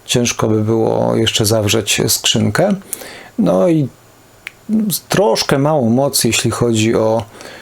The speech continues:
foniczne łączności na K F-ie. Poza tym jest tutaj wszystko i naprawdę, no jeszcze oczywiście mamy tutaj,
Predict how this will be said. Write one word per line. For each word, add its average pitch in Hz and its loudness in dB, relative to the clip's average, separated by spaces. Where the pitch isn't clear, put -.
foniczne 131 0
łączności 123 0
na 107 0
K 113 -2
F-ie. 104 -2
Poza 165 2
tym 123 0
jest 120 2
tutaj 110 0
wszystko 120 0
i 120 2
naprawdę, 117 0
no 214 2
jeszcze 151 2
oczywiście 123 0
mamy 120 2
tutaj, 117 0